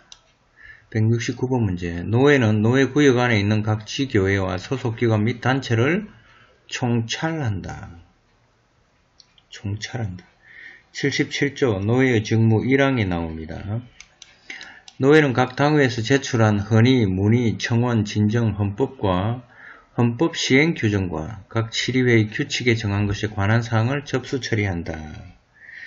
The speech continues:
칠십칠 조 이 항에 나오는 내용입니다. 백칠십일 번 문제.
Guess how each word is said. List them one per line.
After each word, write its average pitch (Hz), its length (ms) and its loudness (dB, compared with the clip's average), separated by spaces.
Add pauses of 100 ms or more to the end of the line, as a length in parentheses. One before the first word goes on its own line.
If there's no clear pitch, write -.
(280)
칠십칠 127 640 -4
조 120 300 -4
이 98 200 -2
항에 107 460 0
나오는 104 720 -6 (100)
내용입니다. 82 680 -4 (480)
백칠십일 127 680 -6
번 143 120 -2
문제. 90 540 -6